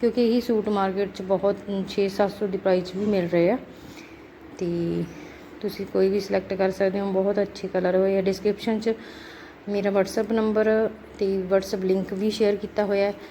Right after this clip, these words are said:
ਜੇ ਇੱਦਾਂ ਦੇ ਹੋਰ ਰੋਜ਼ ਡੇਲੀ ਅਪਡੇਟ ਵਾਸਤੇ ਤੁਸੀਂ WhatsApp ਗਰੁੱਪ ਜੁਆਇਨ ਕਰਨਾ ਹੈ ਤਾਂ ਉਹ ਵੀ ਕਰ ਸਕਦੇ ਹੋ ਤੇ ਉਹਦੇ ਵਿੱਚ ਤੁਹਾਨੂੰ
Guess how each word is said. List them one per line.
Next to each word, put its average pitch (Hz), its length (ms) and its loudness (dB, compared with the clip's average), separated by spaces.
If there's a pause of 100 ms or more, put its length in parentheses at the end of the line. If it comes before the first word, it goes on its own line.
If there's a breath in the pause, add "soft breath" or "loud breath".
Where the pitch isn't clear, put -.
(260 loud breath)
ਜੇ 208 220 2
ਇੱਦਾਂ 202 220 0
ਦੇ 208 120 2
ਹੋਰ 190 380 4
ਰੋਜ਼ 190 380 2
ਡੇਲੀ 202 340 4
ਅਪਡੇਟ 190 380 0
ਵਾਸਤੇ 190 380 0
ਤੁਸੀਂ 190 300 -4
WhatsApp 185 400 0
ਗਰੁੱਪ 180 220 -2
ਜੁਆਇਨ 185 320 2
ਕਰਨਾ 185 280 2
ਹੈ 202 60 -2 (420 loud breath)
ਤਾਂ 190 80 2
ਉਹ 180 60 4
ਵੀ 185 120 0
ਕਰ 208 180 0
ਸਕਦੇ 202 380 0
ਹੋ 214 100 0 (580)
ਤੇ 185 200 -2
ਉਹਦੇ 196 200 0
ਵਿੱਚ 208 240 -2
ਤੁਹਾਨੂੰ 202 440 0